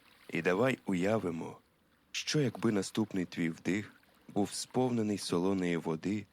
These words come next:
що обпікає легені. Що якби ти опинився на безлюдному острові?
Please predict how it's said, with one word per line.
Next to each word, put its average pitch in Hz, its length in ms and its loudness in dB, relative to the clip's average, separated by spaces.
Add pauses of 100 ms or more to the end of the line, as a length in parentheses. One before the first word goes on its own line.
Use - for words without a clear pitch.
(140)
що - 280 0
обпікає 92 560 0
легені. 92 640 -2 (1080)
Що - 320 0
якби 90 560 0 (720)
ти 139 140 2
опинився 95 880 2 (280)
на 101 160 4
безлюдному 98 920 0
острові? 80 720 -2